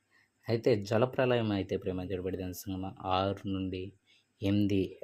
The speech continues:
అధ్యాయాల్లో ఈ జల ప్రయ-, ప్రళయాన్ని దేవదేవుడు చూపిస్తూ ఉన్నాడు.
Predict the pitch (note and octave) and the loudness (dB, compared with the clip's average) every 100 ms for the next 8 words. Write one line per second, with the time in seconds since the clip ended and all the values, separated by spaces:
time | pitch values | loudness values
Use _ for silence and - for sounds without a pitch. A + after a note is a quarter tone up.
0 | - G2 G2 G2 F#2+ F#2 F#2 F#2 F#2 G2 | -4 0 2 4 4 2 0 -2 -2 -4
1 | F#2+ - G#2 G#2+ G#2+ G#2+ G2+ F#2+ G2 G2 | -4 -4 -2 0 0 0 0 -2 -6 -6
2 | F#2+ F#2+ F#2 F#2+ F#2+ F#2+ G2 _ _ _ | -4 -2 -4 -4 -6 -8 -12 _ _ _
3 | G2+ G2+ G#2 G2+ G2+ F#2+ - F#2+ F#2+ F#2+ | 0 2 2 2 -2 -2 -4 -6 -4 -8
4 | - F#2+ F#2 F#2 F#2 F#2 | -8 -10 -8 -8 -10 -12